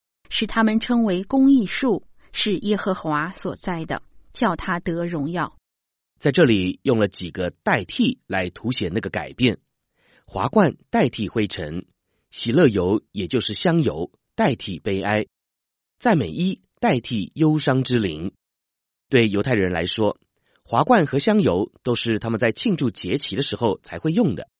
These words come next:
Speaker 2: 他们也是在节期的时候向神献上赞美。
Speaker 1: 可见，神的子民在还没有被神拯救以前，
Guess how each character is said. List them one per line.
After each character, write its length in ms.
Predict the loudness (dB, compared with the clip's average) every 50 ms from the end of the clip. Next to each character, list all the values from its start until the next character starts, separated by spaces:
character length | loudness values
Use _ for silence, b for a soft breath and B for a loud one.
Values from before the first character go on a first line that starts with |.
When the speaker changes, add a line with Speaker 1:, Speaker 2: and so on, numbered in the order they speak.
| _ _ _ _ _ _ _ _ _ _ _
Speaker 2:
他 100 | 0 2
们 140 | 2 4 4
也 120 | 2 0
是 120 | 0 0 0
在 160 | 2 0 0
节 240 | 0 -2 -2 0 0
期 140 | 0 -2
的 80 | -4 -4
时 140 | -4 -4 -2
候 260 | 0 0 0 0 -2 b b b b
向 220 | b 2 2 2
神 300 | 2 0 -2 -2 -2 -4 -6
献 380 | -8 -2 2 2 4 4 2 0
上 280 | -2 -4 -4 -6 -4
赞 200 | -2 -2 -2 -2
美。 300 | -4 -8 -12 -16 -18 -20 _ _ _ _ _ _ _ _ -10
Speaker 1:
可 160 | -6 -4 -2
见， 420 | 0 0 2 2 2 0 -4 -6
神 300 | -6 -4 -2 0 2 4
的 100 | 2 2
子 220 | 2 0 -2 -2 -2
民 340 | 0 -2 -2 -2 -2 0 0
在 220 | 2 2 0 0
还 180 | 0 -2 -2 -2
没 120 | 0 0
有 100 | -2 -2
被 160 | 0 -2 -2
神 240 | -2 -2 -2 -2 -2
拯 220 | -2 -2 -2 -2
救 240 | -2 -2 0 0 0
以 120 | -2 -4 -6
前， 440 | -6 -4 -4 -4 -2 -2 -2 -4